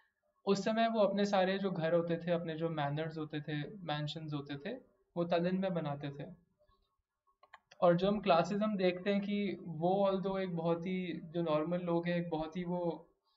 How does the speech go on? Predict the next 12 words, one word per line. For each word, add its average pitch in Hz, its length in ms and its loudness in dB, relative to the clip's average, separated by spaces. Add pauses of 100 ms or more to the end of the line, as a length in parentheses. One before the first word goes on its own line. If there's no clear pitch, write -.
(260)
थोड़ी 170 140 0
गंदगी 170 440 2
में 180 140 2
रहते 160 320 2
हैं 156 80 -2
और 156 140 -2
बॉक्स 151 440 -2
के - 100 -2
आसपास 156 440 0
रहते 147 320 -4
हैं 147 120 -4
और 143 380 -6